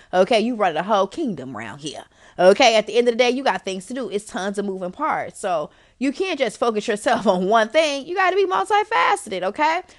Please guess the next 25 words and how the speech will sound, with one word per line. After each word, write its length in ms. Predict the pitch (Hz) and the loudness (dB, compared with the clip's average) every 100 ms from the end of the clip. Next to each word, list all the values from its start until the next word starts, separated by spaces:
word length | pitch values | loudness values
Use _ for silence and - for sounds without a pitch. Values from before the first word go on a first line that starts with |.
| _ | _
So 180 | - 403 440 | -6 -4 0
now, 320 | 320 240 294 _ _ - | 2 0 -2 _ _ -8
when 120 | 302 | -6
it 80 | 349 | 0
comes 220 | 403 403 | 0 0
down 180 | 359 311 | -4 -4
to 100 | 294 | -4
this 160 | 262 262 | -6 -6
energy 340 | 320 453 294 | -8 -8 -4
rejection, 460 | 226 214 202 - 202 | -4 -2 -6 -6 -10
though, 320 | 160 160 - - | -6 -8 -6 0
um, 360 | 240 240 254 | 2 2 0
we 140 | 247 277 | -4 -8
experiencing 600 | 254 - 302 269 214 156 | -8 -8 -6 -6 -8 -8
it, 120 | 160 | -4
like, 220 | 165 - - | -4 -4 -12
we 120 | 214 | -8
experience 520 | 220 - 294 226 202 | -8 -8 -8 -8 -8
it, 120 | 147 165 | -10 -12
especially 640 | - 214 254 262 202 208 - _ - | -6 -6 -6 -8 -8 -10 -14 _ -6
when 120 | 208 | -6
it 80 | 208 | -2
comes 280 | 226 202 | -2 -4
down 260 | 185 170 175 | -8 -8 -10
to, 440 | - 175 156 151 | -10 -8 -8 -10